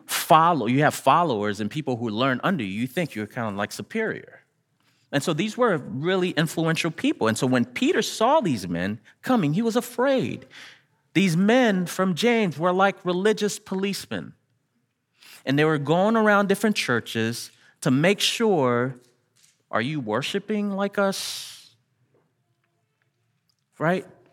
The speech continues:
"Are you singing like us? Does your faith look like us?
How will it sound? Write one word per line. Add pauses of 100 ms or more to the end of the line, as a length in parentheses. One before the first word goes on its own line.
(120)
"Are
you
singing
like
us?
Does
your (180)
faith
look
like
us?